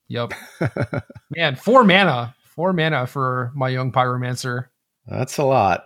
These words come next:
Speaker 2: I mean, this card's probably, like, okay at three mana. You start to consider it and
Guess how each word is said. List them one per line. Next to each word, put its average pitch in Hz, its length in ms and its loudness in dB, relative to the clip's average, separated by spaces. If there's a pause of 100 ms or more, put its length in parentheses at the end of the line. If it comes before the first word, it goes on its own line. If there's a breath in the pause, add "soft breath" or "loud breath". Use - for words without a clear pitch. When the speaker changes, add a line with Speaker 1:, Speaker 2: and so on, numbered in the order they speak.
(160)
Speaker 2:
I 135 60 4
mean, 196 120 6
this 226 120 2
card's - 180 2
probably, 147 320 4
like, 110 340 2
okay 139 480 4
at 90 140 2
three 123 180 4
mana. 90 280 2
You 95 100 0
start 113 260 2
to - 60 -4
consider 101 400 0
it 95 100 0
and 92 180 -4